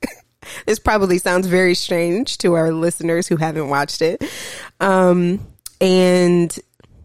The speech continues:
he starts speaking this weird language, lights, camera,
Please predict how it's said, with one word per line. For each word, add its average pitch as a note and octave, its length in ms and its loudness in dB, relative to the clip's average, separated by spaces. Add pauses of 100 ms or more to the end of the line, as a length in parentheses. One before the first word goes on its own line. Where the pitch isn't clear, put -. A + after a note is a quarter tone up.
he G#3 120 -4
starts F3 320 -2
speaking F3 400 -4
this E3+ 180 -4
weird D#3 280 -2
language, C#4+ 840 0 (580)
lights, - 800 -4
camera, F3 920 0